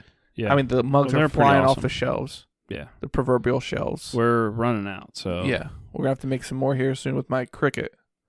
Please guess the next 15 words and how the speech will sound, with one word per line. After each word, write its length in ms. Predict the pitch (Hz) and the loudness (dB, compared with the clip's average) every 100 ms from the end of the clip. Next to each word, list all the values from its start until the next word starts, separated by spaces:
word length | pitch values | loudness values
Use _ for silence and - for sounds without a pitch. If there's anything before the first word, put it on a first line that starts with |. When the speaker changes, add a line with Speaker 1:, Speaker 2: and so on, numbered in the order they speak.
| _ - | _ -10
Speaker 1:
What? 240 | 113 156 - _ _ _ _ _ _ _ | -8 -8 -12 _ _ _ _ _ _ _
The 100 | 110 | -10
s-, 220 | - - _ _ _ _ _ - _ _ _ _ | -10 -10 _ _ _ _ _ -20 _ _ _ _
are 40 | - | -6
you 60 | |
Speaker 2:
Insect? 260 | 123 131 117 | -2 0 2
Speaker 1:
European? 520 | 127 131 - 139 196 - - - - - - - - - - - - _ _ _ _ _ _ _ _ _ _ _ _ | 2 2 0 0 -2 -6 -16 -18 -18 -18 -16 -18 -18 -20 -20 -20 -20 _ _ _ _ _ _ _ _ _ _ _ _
Speaker 2:
<laughs> 920 | - - - - - - - - - | -16 -16 -20 -20 -20 -20 -20 -20 -8
Instead 220 | 165 - 160 | -4 0 2
of 60 | 135 | 4
baseball, 400 | 139 - 180 190 | 4 2 0 0
you 80 | 277 - - - - - - - | -2 -6 -16 -14 -14 -18 -18 -10
Speaker 1:
<laughs> 960 | 156 - - - 151 - - 135 127 151 | -10 -10 -20 -14 -14 -14 -2 0 0 -2
Sports 560 | - - 107 110 - | -4 0 0 0 -2
jokes. 560 | - 104 110 - - | 0 0 0 -2 -6